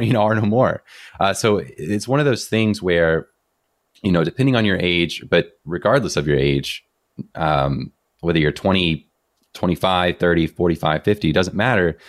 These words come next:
This is something you need to take self-responsibility for.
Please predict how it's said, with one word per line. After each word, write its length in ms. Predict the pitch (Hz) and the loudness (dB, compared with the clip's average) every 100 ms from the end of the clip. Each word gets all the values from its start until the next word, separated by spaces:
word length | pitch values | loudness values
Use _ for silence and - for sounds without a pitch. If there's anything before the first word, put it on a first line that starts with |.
| - - - _ | -20 -20 -20 _
This 160 | 113 120 | -2 0
is 80 | 127 | -2
something 220 | 123 117 | 0 2
you 80 | 104 | 2
need 180 | 98 92 | 0 -2
to 60 | |
take 220 | - 87 | -2 -4
self-responsibility 880 | - 78 - - 78 - 71 69 64 | 0 -2 -2 -2 -2 -2 -2 0 0
for. 320 | - - - | -4 -6 -6